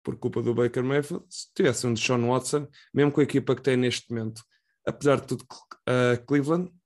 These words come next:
tem lá o Amari Cooper, tem lá o Austin Hooper, tem lá o, o Devin Njoku, tem lá um grupo de running backs e o jogo de corrida continua a ser o la-, o ponto mais forte desta equipa de Cleveland.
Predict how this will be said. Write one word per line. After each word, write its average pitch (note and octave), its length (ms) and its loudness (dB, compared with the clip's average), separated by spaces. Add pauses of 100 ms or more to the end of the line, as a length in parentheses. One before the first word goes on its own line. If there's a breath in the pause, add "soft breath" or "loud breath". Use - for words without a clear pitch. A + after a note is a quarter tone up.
(2000 soft breath)
tem C#3+ 120 0
lá B2 120 4
o A#2 40 4
Amari A#2+ 260 2
Cooper, D#3+ 440 -2 (200)
tem B2 120 -4
lá A2+ 140 0
o A2+ 80 0
Austin A2+ 200 -6
Hooper, B2+ 520 -4
tem B2+ 140 -2
lá A#2 200 2
o, A#2 380 0
o A#2 320 0
Devin A#2 360 -2
Njoku, C3+ 580 -2 (280 soft breath)
tem B2 120 0
lá A#2+ 120 2
um B2 120 2
grupo A#2 260 -2
de B2 60 -2
running A#2+ 220 0
backs A#2+ 360 -2
e C3+ 140 -4
o C3+ 60 0
jogo D3+ 260 0
de - 60 -20
corrida B2+ 340 0
continua B2+ 400 0
a B2 40 -2
ser B2 220 -6
o A#2+ 80 -4
la-, B2 220 0
o A#2 320 -2
ponto A#2+ 260 -2
mais A#2 140 -4
forte A2+ 260 -6
desta A2+ 220 -8
equipa B2 320 -4
de - 80 -18
Cleveland. C#3+ 400 0